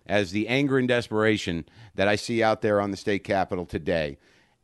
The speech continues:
In terms of what the unions are, are fighting for, i-, it's convoluted, it's, it's difficult, but it's basically the rights to be, you know, protected, to have their pensions protected.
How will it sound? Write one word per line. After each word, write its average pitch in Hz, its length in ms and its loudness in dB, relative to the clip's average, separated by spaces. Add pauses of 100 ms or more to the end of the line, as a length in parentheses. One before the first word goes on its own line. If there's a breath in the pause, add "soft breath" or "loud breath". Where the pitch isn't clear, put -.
In 160 100 0
terms 190 280 0
of 135 100 2
what 143 320 2
the 123 80 0
unions 127 480 0
are, 95 220 -2
are 107 140 2
fighting 160 340 2
for, 113 220 0
i-, - 20 -8
it's 151 340 -2
convoluted, 143 600 0
it's, 123 140 -6
it's 113 240 -4
difficult, 135 400 2
but 175 80 2
it's 160 120 -8
basically 170 600 -2 (420 soft breath)
the 143 140 -2
rights 139 720 -2 (640)
to 160 80 -6
be, 156 400 0
you 123 80 -10
know, 139 140 -2
protected, 175 680 0 (840)
to 165 80 -4
have 165 100 -4
their 175 100 0
pensions 165 460 -6
protected. 98 640 -4